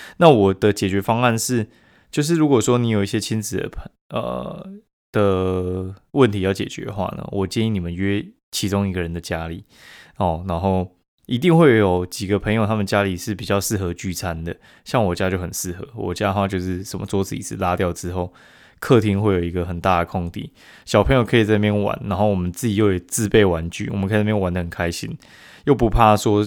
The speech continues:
到底东西有没有被消毒过，哦，然后又可以，我可能想要点我要吃的东西，什么烤鸭啊、炸鸡啊，然后披萨这些东西进来，然后小朋友的东西，诶，他可能要吃的东西，我家里也都准备，对，然后而且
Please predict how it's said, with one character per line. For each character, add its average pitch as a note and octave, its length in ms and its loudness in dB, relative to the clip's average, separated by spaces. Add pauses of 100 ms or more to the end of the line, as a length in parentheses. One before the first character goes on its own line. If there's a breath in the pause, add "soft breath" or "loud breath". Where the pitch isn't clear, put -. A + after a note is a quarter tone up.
(160)
到 G#2+ 180 6
底 F2+ 100 0
东 G2+ 240 0
西 G2+ 100 -2
有 F#2+ 60 2
没 F2+ 60 -4
有 F2+ 80 -2
被 F#2 140 -2
消 E2+ 180 -2
毒 G2 160 -6
过， - 300 -6 (320 loud breath)
哦， G#2 100 0
然 F#2 140 2
后 G#2 200 4
又 G#2 140 4
可 G#2 140 0
以， F#2 180 0 (220)
我 B2 180 -4
可 F#2+ 180 -6
能 E2+ 220 -6
想 F2+ 180 -2
要 F#2 60 4 (160)
点 G#2 180 4
我 F2+ 160 0
要 F#2+ 140 4
吃 - 200 -2
的 F2 40 0
东 E2+ 180 -4
西， G#2 160 -10
什 - 140 -6
么 A1 240 -10 (480 loud breath)
烤 F2 300 2
鸭 F#2+ 180 4
啊、 F2+ 400 2
炸 F2+ 260 2
鸡 F2 320 -4
啊， E2 220 -2
然 D#2+ 100 -8
后 F2 220 -2
披 F#2 200 -4
萨 F2 200 -2
这 F2 140 -2
些 F2+ 160 -4
东 F2+ 260 -4
西 F#2 100 -6
进 E2+ 280 -6
来， - 200 -12 (360 soft breath)
然 G#2 120 2
后 B2 80 6
小 A2+ 160 4
朋 A#2 120 2
友 A2 80 4
的 G2+ 40 2
东 G2+ 160 0
西， - 200 -6
诶， C3 160 0
他 C3 160 2
可 B2+ 100 -2
能 F#2 80 0
要 G#2 140 2
吃 A#2 140 -2
的 A2 40 4
东 G2+ 140 2
西， G#2 100 -2
我 F#2 160 -2
家 A2 200 2
里 G#2+ 160 -2
也 F2 120 -4
都 G2+ 180 2
准 F#2+ 240 -8
备， F2+ 220 -4 (720 loud breath)
对， A#2 200 0
然 G#2+ 120 0
后 G2+ 440 4
而 A#2 80 2
且 F#2+ 280 0